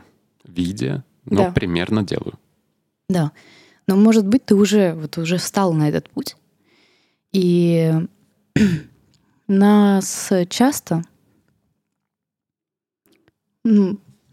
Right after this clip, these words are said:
Speaker 2: м, чувства, которые в нас возникают, они на самом деле подсказывают нам, что нам делать, куда идти, куда не идти. Вот у, у тебя по отношению к твоей мечте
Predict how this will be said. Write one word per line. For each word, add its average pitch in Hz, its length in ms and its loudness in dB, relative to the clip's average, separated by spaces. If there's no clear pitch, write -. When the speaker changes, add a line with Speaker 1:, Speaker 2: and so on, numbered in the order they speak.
Speaker 2:
м, 185 420 -2
чувства, - 320 -4
которые 196 420 0
в - 60 -8
нас 185 240 -4
возникают, 190 540 -4
они 196 120 2
на 196 120 2
самом 190 220 -2
деле 180 200 -6
подсказывают 151 720 -6
нам, 202 200 0
что - 240 -6
нам 170 200 0
делать, 196 360 2
куда 180 300 0
идти, 220 240 0
куда 170 240 0
не 165 260 0
идти. 214 340 0
Вот 190 400 -2
у, 185 420 0
у 202 60 -4
тебя 220 320 2
по 196 140 2
отношению 202 480 2
к - 60 -12
твоей 208 240 2
мечте 175 560 -2